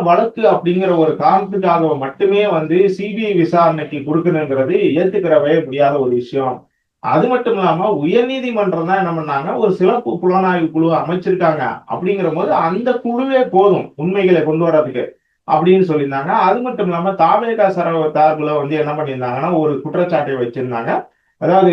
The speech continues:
இந்த உயிரிழந்தவங்களோட சடலங்கள் வந்து மறுநாள் காலை அதிகாலை நான்கு மணிக்குள்ள இருந்து எல்லாமே வந்து இது பண்ணியாச்சு. அதாவது போஸ்ட்மார்ட்டம் செஞ்சு சம்பந்தப்பட்ட உறவினர்கள் கையில ஒப்படைக்கப்பட்டது.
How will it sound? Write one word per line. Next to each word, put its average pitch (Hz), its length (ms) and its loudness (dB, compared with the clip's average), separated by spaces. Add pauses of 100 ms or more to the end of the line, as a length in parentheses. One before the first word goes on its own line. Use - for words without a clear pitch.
(140)
இந்த 127 340 0
உயிரிழந்தவங்களோட 196 840 2
சடலங்கள் 175 640 2
வந்து 147 320 -2 (460)
மறுநாள் 175 520 0
காலை 165 400 2
அதிகாலை 175 520 2
நான்கு 180 460 0
மணிக்குள்ள 160 500 0
இருந்து 156 440 -2
எல்லாமே 156 520 0
வந்து 139 320 -4
இது 135 140 -4
பண்ணியாச்சு. 117 580 -6 (500)
அதாவது 160 280 2
போஸ்ட்மார்ட்டம் 170 680 0
செஞ்சு 131 340 -4 (580)
சம்பந்தப்பட்ட 180 640 -2
உறவினர்கள் 185 680 2
கையில 143 340 -2
ஒப்படைக்கப்பட்டது. 131 760 -2